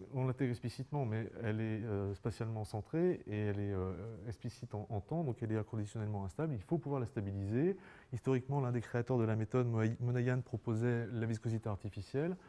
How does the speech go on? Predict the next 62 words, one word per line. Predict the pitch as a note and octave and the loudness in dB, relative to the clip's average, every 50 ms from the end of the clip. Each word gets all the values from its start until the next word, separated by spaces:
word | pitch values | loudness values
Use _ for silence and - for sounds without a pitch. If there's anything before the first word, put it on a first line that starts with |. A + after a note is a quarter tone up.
| - - - - - - - | -20 -20 -18 -20 -20 -20 -20
Puis, | - - D#3 E3+ E3+ E3+ E3+ A#2+ | -6 -2 2 2 4 4 4 4
euh, | C3 A#2+ A#2+ | 4 4 4
nos | B2+ B2 | 4 2
collègues | A#2+ - C#3+ C#3+ D3 C#3 | 4 4 6 6 6 6
de | C3 B2 | 6 4
l'inserm | B2 B2+ A#2+ - - C#3 C3+ C3+ B2+ | 4 2 0 -2 0 0 2 2 0
ont | |
proposé | A2 - A2+ - A#2+ A#2+ A2+ A#2+ B2+ A#2 | -2 -4 -4 -2 0 0 2 2 2 2
le | G#2+ | 0
terme, | G2+ - A2+ A2+ A2 G#2+ | -2 -2 -2 -2 0 2
euh, | G#2 G2+ G2+ G2 G2 G2 G#2 | 2 2 2 2 0 0 -2
le, | G2+ G2 F#2+ F#2+ G2 G2 G2 G#2 A2+ A2+ | -2 -2 -2 -2 -4 -4 -6 -8 -8 -6
un | G#2+ | -4
terme | - A2 G#2+ | 0 0 2
diffusif | G#2+ B2+ - - C3+ C3 D3+ C3 | 2 0 0 0 0 0 0 0
dans | B2 | 0
l'équation | A2+ A2 - G#2+ F#2+ - A2 | -2 -2 -2 -4 -4 -2 -2
de | A2+ | 0
masse, | E3 F#3 - | -2 -2 -2
ça | - A#2 | -4 -4
a | |
donné | G#2+ G#2 A2+ A2+ A#2+ A#2+ | -2 -2 0 0 0 0
le, | A2 G2+ F#2+ G2 - G#2+ | 0 0 0 -2 -4 -4
le | A#2 G#2 G2 F#2 | -4 -2 -2 -2
delta | G2 A#2 A2+ - A2+ | -2 -2 0 0 0
S | G#2 G2 | 0 0
P | - - A2 | 0 -2 -2
H, | C#3 E3+ - - - - - - - - | -2 -2 -4 -10 -16 -20 -20 -20 -20 -4
très | - - D3+ C3+ | 4 6 8 8
utilisé | C#3 B2+ - C3+ B2+ B2+ B2 C#3 | 8 6 2 2 2 4 4 4
aujourd'hui | B2+ A2+ A2 A#2 A#2 | 4 4 4 4 2
dans | A2 | 2
la | G2+ F#2+ | 0 0
communauté | F#2 G#2 G#2 G2+ G2+ G2 - - G#2 | -2 -2 -2 -2 -2 -4 -4 -4 -6
S | F#2 | -6
P | - - G2+ | -6 -4 -4
H. | G#2 C3+ E3+ - - - - - - - - - - - | -4 -2 -4 -6 -10 -16 -20 -20 -20 -20 -20 -20 -20 -10
Et | - | -2
puis | - D3+ | 0 2
une | D#3 | 2
alternative | D#3+ D3 D#3+ D3+ C#3+ C3 - F3+ | 2 4 4 4 4 4 2 0
sur | D#3 - C3+ | 0 2 2
laquelle | B2 - C#3+ C3+ | 4 6 6 6
je | C3 A#2+ A2+ A2 G#2+ | 8 6 6 6 4
me | A#2 | 2
suis | G#2 - C3+ | 2 2 2
un | C3 | 2
peu | C#3+ C#3+ | 2 2
plus | - D#3+ - - | 2 2 2 2
intéressé, | B2+ - - A#2 A2 A2 - - C#3+ D#3 F#3 F#3+ - - - - - - - - - | 2 4 6 6 6 4 4 4 6 6 6 4 2 -4 -14 -16 -18 -18 -16 -8 -2
euh, | B2 A#2 A2+ | 2 2 2
qui | A2+ - - A#2+ | 2 2 2 2
est | |
liée | A#2+ C#3+ | 4 4
aux | D3+ B2 | 2 2
travaux | - - B2+ B2 C3 | 2 0 0 2 2
de | B2+ A#2+ A2 G#2+ G#2+ G#2 G2+ G#2 | 4 4 4 6 6 6 4 4
Jean-Paul | G2+ G#2 G#2+ - A2+ G2+ | 2 0 -2 0 0 0
Villa, | F#2 G#2 G#2 D3 | 2 2 2 2
c'est | D#3 - C#3 B2 A#2 | 0 0 -2 -2 2
de, | A#2 A#2+ A#2 | 4 4 2
d'intégrer | B2 - B2+ A#2+ - C3 A#2+ A#2+ B2 C#3 D3+ E3+ F#3 - | 4 2 0 0 2 0 0 2 4 4 4 4 2 2